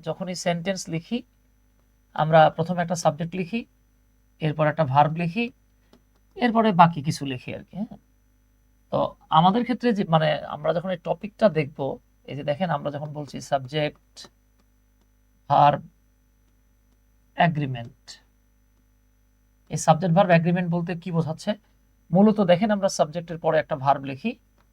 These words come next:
এগ্রিমেন্ট শব্দটাকে বাদ দেই, এরপরে আমরা আদার্স লিখি, হ্যাঁ? বাকি যা লাগে তা লিখি আমরা। আচ্ছা, তো দেখেন,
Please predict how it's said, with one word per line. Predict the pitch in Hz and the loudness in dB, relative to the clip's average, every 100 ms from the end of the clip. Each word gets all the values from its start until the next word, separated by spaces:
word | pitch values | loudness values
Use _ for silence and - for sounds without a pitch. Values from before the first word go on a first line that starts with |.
| _ | _
এগ্রিমেন্ট | - 139 147 147 | -6 -2 -2 -4
শব্দটাকে | - 143 147 151 151 | -4 -6 -4 -6 -2
বাদ | 135 139 | 0 0
দেই, | 151 226 - _ _ _ _ _ _ _ | -2 -6 -8 _ _ _ _ _ _ _
এরপরে | 208 180 196 | -6 0 4
আমরা | 208 202 | 6 8
আদার্স | 180 156 156 135 - | 8 8 6 2 -12
লিখি, | - - _ | -18 -20 _
হ্যাঁ? | 196 _ _ | -18 _ _
বাকি | - 143 - 120 _ _ _ _ | -2 -2 -2 -20 _ _ _ _
যা | 135 147 | 0 2
লাগে | 143 151 | 4 0
তা | 190 135 | 2 0
লিখি | 127 - | 0 -8
আমরা। | 123 - - _ _ _ _ _ _ _ _ _ _ _ _ _ _ _ _ _ _ _ _ _ _ _ _ _ _ _ _ _ _ _ _ _ _ _ _ _ _ _ _ | -20 -18 -20 _ _ _ _ _ _ _ _ _ _ _ _ _ _ _ _ _ _ _ _ _ _ _ _ _ _ _ _ _ _ _ _ _ _ _ _ _ _ _ _
আচ্ছা, | - - - - _ _ _ _ - _ _ _ _ _ _ _ _ _ _ _ _ _ _ - | -18 -16 -20 -20 _ _ _ _ -20 _ _ _ _ _ _ _ _ _ _ _ _ _ _ -6
তো | |
দেখেন, | 151 165 208 156 | 0 4 4 0